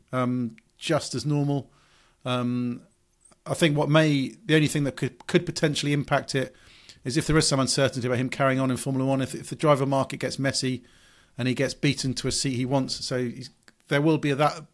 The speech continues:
bit of that bubbling away in the background. But I don't see any of that affecting him, his on-track performance, nor the fact he's leaving the team, uh, unless, you know, suddenly he finds the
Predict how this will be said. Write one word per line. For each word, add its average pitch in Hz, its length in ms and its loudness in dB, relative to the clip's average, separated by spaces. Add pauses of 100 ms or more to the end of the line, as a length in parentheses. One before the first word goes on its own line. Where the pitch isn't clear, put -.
bit 170 100 6
of 147 60 4
that 139 240 0
bubbling 139 300 2
away 131 400 0 (420)
in 135 100 -4
the 127 60 -2
background. 117 580 -2
But 139 100 2
I 143 40 4
don't 190 200 8
see 156 360 4 (960)
any 160 160 2
of 139 80 2
that 135 220 2
affecting - 420 -2
him, 139 180 0 (180)
his 123 140 -4
on-track 143 480 0
performance, 127 640 -4 (220)
nor 147 180 -2
the 127 60 -4
fact 131 220 -4
he's 120 160 -6
leaving 127 240 -2
the 120 40 -4
team, 120 380 -4 (560)
uh, 123 320 -2
unless, 139 540 0 (320)
you 127 100 -4
know, 120 80 -2
suddenly 131 560 -2
he 147 60 -12
finds 131 320 -2
the 127 100 -2